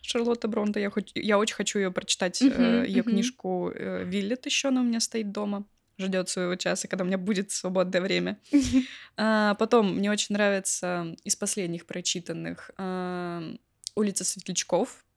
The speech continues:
Speaker 1: Кристин Ханна в целом прекрасная писательница, я ее обожаю всем сердцем. Еще очень хорошая серия книг —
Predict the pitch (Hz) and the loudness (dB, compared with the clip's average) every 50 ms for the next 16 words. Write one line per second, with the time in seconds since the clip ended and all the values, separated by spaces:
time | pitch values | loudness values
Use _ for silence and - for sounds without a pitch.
0 | - - - 214 208 208 - 208 208 - - 202 190 190 185 175 175 - - - | -12 -6 -2 -2 -2 -2 -2 -2 -2 0 0 0 0 0 0 -4 -4 -2 0 4
1 | 226 220 208 190 175 175 - 190 185 - 208 202 202 - - 180 170 - 180 175 | 6 6 6 6 4 2 -2 -4 0 2 4 4 4 2 0 -4 -8 -4 -2 0
2 | - - 214 277 262 - 226 185 175 170 - - - 160 170 180 180 180 165 160 | 4 6 6 6 4 4 2 0 0 -2 -2 -4 -4 -4 -4 -4 -4 -4 -4 -6
3 | 156 160 160 165 170 170 - 247 269 277 220 196 - - 202 240 269 - - - | -6 -8 -8 -8 -4 0 2 4 6 4 4 2 0 0 2 2 2 2 0 0
4 | 175 170 170 - - - - 180 _ _ - - - - - - - - - - | 0 0 -2 -2 -8 -10 -10 -10 _ _ -20 -20 -18 -18 -16 -16 -16 -16 -16 -16
5 | - - - - 220 - - 277 277 247 - - 240 233 - 226 220 - 214 202 | -16 -12 -4 0 4 4 8 8 8 8 8 8 6 4 4 2 0 2 2 2
6 | 208 214 220 - - 196 196 - - 214 202 190 185 185 185 - 202 196 190 185 | 4 4 2 2 0 0 0 0 0 2 2 4 4 2 2 0 -4 -2 -2 -2
7 | - - | -4 -8